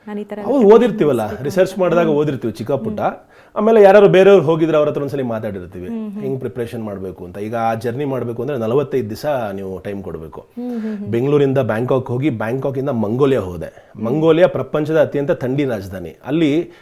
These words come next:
Speaker 2: ವರ್ಷದಲ್ಲಿ ಆರು ತಿಂಗಳು ಮೈನಸ್ ಫಾರ್ಟಿ ಫೈವ್ ಇರುತ್ತೆ.
Speaker 1: ಹ್ಮ್, ಹ್ಮ್, ಹ್ಮ್.
Speaker 2: ವರ್ಲ್ಡ್ಸ್ ಕೋಲ್ಡೆಸ್ಟ್ ಕ್ಯಾಪಿಟಲ್.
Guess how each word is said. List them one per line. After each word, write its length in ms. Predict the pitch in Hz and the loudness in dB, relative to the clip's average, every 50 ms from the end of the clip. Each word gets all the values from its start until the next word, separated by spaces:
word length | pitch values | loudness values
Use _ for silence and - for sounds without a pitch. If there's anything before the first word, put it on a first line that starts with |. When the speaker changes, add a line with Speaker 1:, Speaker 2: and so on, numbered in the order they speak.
| _ - | _ -8
Speaker 2:
ವರ್ಷದಲ್ಲಿ 360 | 120 127 123 - - 185 165 160 | -6 -6 -6 -2 0 2 2 2
ಆರು 140 | 165 143 | 2 0
ತಿಂಗಳು 220 | - 160 151 165 160 | -2 -2 -4 -2 -2
ಮೈನಸ್ 280 | 131 120 127 139 135 | -2 -2 -4 -6 -6
ಫಾರ್ಟಿ 200 | - 131 113 120 | -8 -8 -8 -8
ಫೈವ್ 160 | 113 110 98 90 | -8 -8 -10 -12
ಇರುತ್ತೆ. 220 | 85 78 - 85 | -14 -14 -16 -20
Speaker 1:
ಹ್ಮ್, 600 | - _ _ _ _ _ _ 240 240 240 233 220 | -20 _ _ _ _ _ _ -12 -10 -8 -8 -8
ಹ್ಮ್, 200 | 202 220 214 214 | -8 -10 -10 -10
ಹ್ಮ್. 240 | 196 202 208 202 196 202 _ _ _ - - 113 | -12 -12 -14 -14 -16 -18 _ _ _ -12 -2 2
Speaker 2:
ವರ್ಲ್ಡ್ಸ್ 300 | 135 160 165 156 - - | 4 4 4 2 0 -2
ಕೋಲ್ಡೆಸ್ಟ್ 420 | - 151 151 156 156 - - - | 0 2 2 2 0 -2 -6 -8
ಕ್ಯಾಪಿಟಲ್. 420 | - 113 95 - - - 80 - | -8 -8 -8 -10 -12 -16 -16 -16